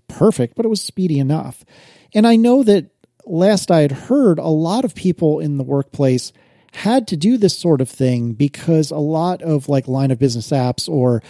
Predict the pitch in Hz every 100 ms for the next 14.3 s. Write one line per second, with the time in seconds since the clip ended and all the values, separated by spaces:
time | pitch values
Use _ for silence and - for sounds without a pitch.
0 | - - - - 165 151 139 135 - -
1 | 139 - - 131 127 - 127 127 123 113
2 | 127 - 117 110 _ - 143 123 123 -
3 | 143 120 113 - 156 139 131 - 127 135
4 | 120 - 113 120 - 117 120 120 110 175
5 | 185 143 123 120 - _ _ _ _ _
6 | 170 165 175 233 196 175 - _ - 160
7 | 160 - 147 139 127 147 151 120 147 180
8 | 120 135 135 127 127 135 160 196 165 208
9 | 190 120 - 127 - - 127 117 139 185
10 | - 160 156 - 143 120 - 147 147 131
11 | - 127 185 135 127 135 - - 131 127
12 | 131 131 131 127 143 131 131 135 120 117
13 | - 143 135 131 123 127 117 110 - 185
14 | 156 120